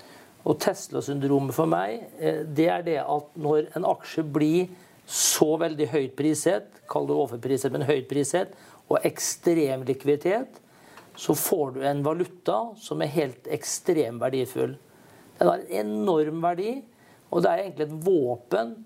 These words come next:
Så, og Elon Musk, han er jo en smart kar uansett, og en fantastisk marketing-guy.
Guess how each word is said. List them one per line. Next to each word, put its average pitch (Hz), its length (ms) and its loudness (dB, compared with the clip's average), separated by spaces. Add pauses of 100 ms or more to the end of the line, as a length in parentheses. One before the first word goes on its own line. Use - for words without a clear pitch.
(180)
Så, - 200 -6
og 160 180 0
Elon 165 400 2
Musk, 220 320 -4
han - 140 0
er 143 180 -2
jo 143 60 -8
en 156 80 -12
smart 165 300 -4
kar 208 300 -2
uansett, 175 640 -2 (520)
og - 80 2
en 165 80 -4
fantastisk 180 800 -4
marketing-guy. 131 800 -2